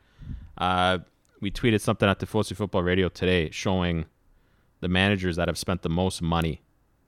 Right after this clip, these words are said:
in, uh, in world football o-, over, obviously, since transfers have been happening. Massimo,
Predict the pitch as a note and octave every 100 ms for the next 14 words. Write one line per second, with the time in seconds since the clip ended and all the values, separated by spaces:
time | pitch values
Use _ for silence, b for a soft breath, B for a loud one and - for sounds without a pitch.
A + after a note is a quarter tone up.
0 | _ _ _ - E2 E2 D#2 D#2 D2 D2
1 | - _ _ _ _ _ - _ _ F#2
2 | F2+ F#2+ F#2 - F2 - C#2 D2+ - -
3 | - - D#2+ D#2 D#2 D2 - C#2+ C#2+ -
4 | C#2+ C2+ - - D2 - F2+ D2+ E2 D#2
5 | D2 E2 F#2+ - C#2+ F2 G2+ - F#2+ F2+